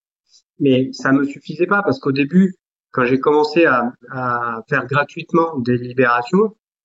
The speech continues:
ben, les gens, ils étaient libérés. Et puis, euh, trois semaines après, ils, ils allaient pas bien parce qu'en fait, ils avaient pas réglé soit ce qui avait fait le terrain dans leur enfance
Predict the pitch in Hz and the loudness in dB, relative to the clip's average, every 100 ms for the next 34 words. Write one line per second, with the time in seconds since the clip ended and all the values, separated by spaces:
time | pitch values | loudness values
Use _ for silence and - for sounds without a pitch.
0 | _ 127 127 127 131 131 165 151 131 131 | _ -2 -2 0 2 4 4 0 -4 -4
1 | 139 131 131 135 185 214 _ _ _ - | -2 0 2 2 0 -4 _ _ _ -10
2 | 131 - 156 135 - 135 135 135 127 117 | -8 -2 0 0 2 -2 2 2 2 0
3 | 185 190 147 131 127 127 131 123 127 151 | 0 2 2 0 -4 -4 0 0 0 0
4 | 175 208 - 123 - 117 151 - 120 113 | 0 0 -2 -6 -6 -4 -4 -2 -2 -2
5 | 120 135 123 131 143 156 - _ _ _ | -2 0 0 0 -4 -6 -8 _ _ _
6 | _ _ _ _ _ _ - - 156 151 | _ _ _ _ _ _ -4 0 2 2
7 | - - _ _ - - 120 131 131 139 | -4 -14 _ _ -6 -2 0 0 2 2
8 | 135 135 165 147 165 151 127 131 131 135 | 0 0 0 2 0 0 0 -2 -2 -6
9 | 151 143 - | -8 -14 -16